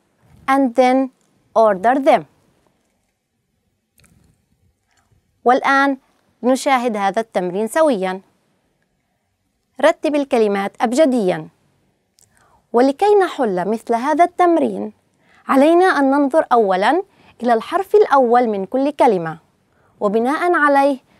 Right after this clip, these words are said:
نرتبهم فيما بعد أبجديًا. Let's see the first as an example.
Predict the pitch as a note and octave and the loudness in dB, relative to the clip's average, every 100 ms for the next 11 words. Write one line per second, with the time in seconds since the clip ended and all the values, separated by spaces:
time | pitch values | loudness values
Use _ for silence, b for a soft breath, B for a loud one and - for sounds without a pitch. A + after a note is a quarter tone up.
0 | - A3 A3+ A3 C4 A3+ A3+ A3 - G3 | -6 -2 -2 -2 -4 -2 -4 -6 -6 -6
1 | G3 G#3+ F#3+ F3+ F3+ F#3 F#3+ C4+ C4+ C4+ | -4 -2 -2 -2 -6 -12 -2 0 0 0
2 | A3+ G#3 G3 _ _ _ _ _ _ _ | 0 -2 -6 _ _ _ _ _ _ _
3 | _ _ _ _ _ _ _ _ _ - | _ _ _ _ _ _ _ _ _ -4
4 | G#4+ A#4 - - E4+ D#4 C4 - C#4+ C#4 | 0 0 0 -2 0 2 0 0 2 2
5 | C4 B3 A3+ G#3+ G3 F#3+ F3+ A3+ F#3 E3 | 0 -2 0 0 -2 -4 -2 0 0 -6
6 | - | -14